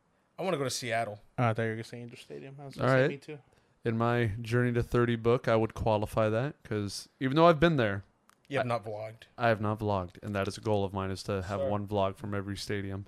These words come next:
Speaker 3: So, I went to Seattle pre-YouTube, so.
Speaker 1: What about a random, okay, for that, just a random one, let's go to see a Reds game.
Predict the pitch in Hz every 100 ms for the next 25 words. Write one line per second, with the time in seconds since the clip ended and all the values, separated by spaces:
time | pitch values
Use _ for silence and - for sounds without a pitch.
0 | - _ - 113 101 92 - - - -
1 | - 120 151 - - 143 127 - - 123
2 | 110 107 104 98 107 101 - 110 101 -
3 | - 160 190 151 143 135 131 135 123 -
4 | 135 131 143 131 139 127 131 127 139 151
5 | 160 170 180 _ _ _ _ 127 135 135
6 | - 139 139 131 - - 131 131 117 -
7 | 131 123 131 - 87